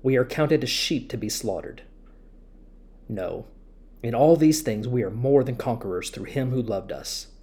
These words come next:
For I am persuaded that neither death nor life,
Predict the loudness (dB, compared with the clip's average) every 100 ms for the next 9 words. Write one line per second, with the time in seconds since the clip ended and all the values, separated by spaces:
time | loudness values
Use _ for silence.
0 | -20 -20 -20 -20 -20 -20 -20 -12 -10 -8
1 | -4 -4 -4 -6 -6 -6 -8 -14 -20 -20
2 | -20 -20 -6 -2 -2 -2 -4 -2 0 0
3 | -6 -4 -4 -2 -6 -10 -14